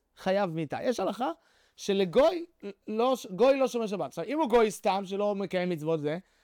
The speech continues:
אז הוא עושה מה שבא לו, לא שואל אותנו. אבל כשאתה גר, כשאתה רוצה להתגייר, אתה גוי שבא להתגייר, אז אתה רוצה לקיים מצוות, אתה רוצה לעשות רצון השם. אז אתה שומר שבת כדי להכין את עצמך ללמוד, לפני שתתגייר.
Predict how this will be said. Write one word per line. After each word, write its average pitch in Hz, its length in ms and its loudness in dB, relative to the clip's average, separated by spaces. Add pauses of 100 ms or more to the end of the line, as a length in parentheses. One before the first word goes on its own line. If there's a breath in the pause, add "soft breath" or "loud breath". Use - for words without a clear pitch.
(120 soft breath)
אז 131 120 -6
הוא 147 80 0
עושה 170 160 -4
מה 185 100 -4
שבא 226 260 2
לו, 151 120 0
לא 160 100 -2
שואל 196 180 0
אותנו. 123 320 -2 (440 soft breath)
אבל 143 180 -2
כשאתה 160 280 -4
גר, 220 320 4 (220)
כשאתה 151 240 -6
רוצה 170 320 2
להתגייר, 165 480 2
אתה 156 160 -2
גוי 214 160 2
שבא 185 200 0
להתגייר, 208 420 -2 (380 soft breath)
אז 135 80 -12
אתה - 100 -2
רוצה 156 260 2
לקיים 170 260 0
מצוות, 214 440 2
אתה 139 80 -6
רוצה 165 180 -2
לעשות 165 260 0
רצון 190 300 -2
השם. 214 340 0 (540 soft breath)
אז 156 220 -4
אתה 165 320 -2
שומר 262 360 4
שבת 190 380 0
כדי 185 220 0
להכין 180 300 2
את 277 40 -4
עצמך 226 240 0
ללמוד, 247 520 2 (460)
לפני 147 300 -4
שתתגייר. 233 500 -2